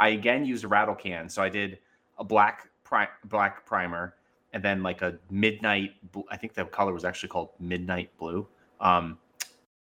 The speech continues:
I painted most of it, but, like, with a zenithal, so I left the black in the complete undersides of stuff. But then I went back with the airbrush, and I did two,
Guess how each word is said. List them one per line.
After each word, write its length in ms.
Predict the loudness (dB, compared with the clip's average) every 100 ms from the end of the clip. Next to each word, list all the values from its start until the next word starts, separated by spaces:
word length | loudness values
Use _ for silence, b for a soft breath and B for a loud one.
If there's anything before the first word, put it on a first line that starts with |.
| _ _
I 40 | -16 -10
painted 380 | 2 4 4 2
most 400 | 6 6 4 -6
of 100 | -4
it, 160 | -4
but, 180 | -4 -6
like, 180 | -4 -4 -4
with 120 | -2
a 20 |
zenithal, 540 | -2 -2 -4 -2 -2 -2
so 120 | 0
I 40 |
left 280 | 2 2 0
the 60 | -4
black 480 | 2 4 4 0 -10
in 100 | -6
the 100 | -6
complete 400 | -8 -12 -8 -8 -6
undersides 520 | -8 -2 2 2 0
of 80 | -8
stuff. 360 | -6 -6 -6 _ b b b b _ _
But 100 | 6
then 160 | 8 8
I 80 | 6
went 200 | 2 0
back 220 | -2 -2
with 100 | -8
the 80 | -6 -2
airbrush, 520 | -2 -2 -4 -4 -6
and 80 | -8
I 60 |
did 300 | -6 -8 -8
two, 580 | -12 -10 -6 -4 -6 -8